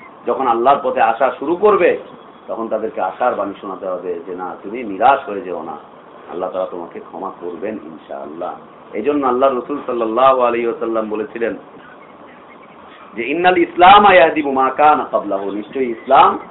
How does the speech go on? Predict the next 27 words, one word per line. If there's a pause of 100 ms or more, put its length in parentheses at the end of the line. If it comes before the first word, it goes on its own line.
(220)
অতীতের (140)
সব (140)
পাপগুলোকে
একদম
মিটিয়ে
দেয়। (960)
এতদিন
বিভ্রান্তির
বেড়াজালের
মধ্যে
ছিলেন,
জাহেলিয়াতের
মধ্যে
বসবাস
করেছেন, (340)
আজকে
ইসলাম
জানতে
পেরেছেন,
বিশুদ্ধ
ইসলামের (100)
সংবাদ
পেয়েছেন
আজকে, (400)
আজকেই
তওবা
করে